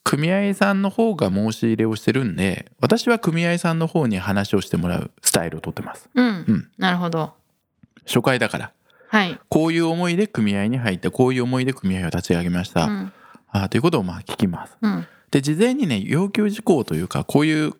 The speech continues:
Speaker 1: ことを、例えば有給休暇の取得についてとかね、
Speaker 2: はい。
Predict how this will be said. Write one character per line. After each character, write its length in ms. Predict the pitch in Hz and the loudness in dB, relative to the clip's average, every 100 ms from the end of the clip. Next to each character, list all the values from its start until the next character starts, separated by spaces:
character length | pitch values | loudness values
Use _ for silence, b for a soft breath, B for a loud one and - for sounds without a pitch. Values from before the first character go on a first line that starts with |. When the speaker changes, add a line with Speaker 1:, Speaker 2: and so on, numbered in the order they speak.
| - | -2
Speaker 1:
こ 120 | 135 | 0
と 100 | 113 | 2
を、 40 | |
例 80 | 110 | 2
え 40 | |
ば 60 | 110 | 2
有 260 | 95 110 113 | 2 0 0
給 200 | 117 113 | 0 0
休 180 | 113 101 | -2 -2
暇 120 | 85 | -2
の 100 | 82 | -2
取 120 | 87 | -2
得 240 | - 95 | -4 0
に 100 | 92 | -2
つ 140 | 95 110 | 0 0
い 40 | |
て 100 | 104 | 0
と 80 | - | -4
か 120 | - | -2
ね、 100 | - | -2
Speaker 2:
は 140 | 170 214 | 0 -2
い。 120 | 185 | -6